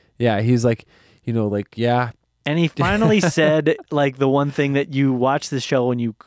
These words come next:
Speaker 2: are constantly, like, one of the things that I'm constantly saying to myself is, like, because he's like, "Well, I, I didn't know if I should be a Stark or I should be a Greyjoy." And he's
Speaker 1: Yeah.
Speaker 2: like, "You're both. You're a Stark and a Greyjoy."
Speaker 1: Yeah.
Speaker 2: And I was like,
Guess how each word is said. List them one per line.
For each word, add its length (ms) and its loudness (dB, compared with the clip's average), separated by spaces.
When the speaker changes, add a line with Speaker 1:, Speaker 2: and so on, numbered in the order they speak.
Speaker 2:
are 140 -8
constantly, 840 -4
like, 160 -4
one 180 2
of 60 2
the 60 0
things 220 -4
that 100 -2
I'm 180 -2
constantly 340 -6
saying 140 -6
to 60 -6
myself 300 -6
is, 100 -6
like, 220 -2
because 240 -4
he's 140 -4
like, 140 -4
"Well, 360 0
I, 240 -2
I 120 -2
didn't 220 -2
know 60 0
if 100 -6
I 40 0
should 160 -6
be 100 -4
a 60 -6
Stark 440 -6
or 40 -4
I 40 -6
should 180 -12
be 80 -4
a 60 -6
Greyjoy." 360 0
And 80 -4
he's 120 0
Speaker 1:
Yeah. 60 2
Speaker 2:
like, 260 -6
"You're 120 -6
both. 400 0
You're 100 2
a 40 -2
Stark 320 -2
and 160 2
a 40 0
Greyjoy." 520 0
Speaker 1:
Yeah. 300 0
Speaker 2:
And 300 -2
I 100 0
was 120 0
like, 260 -4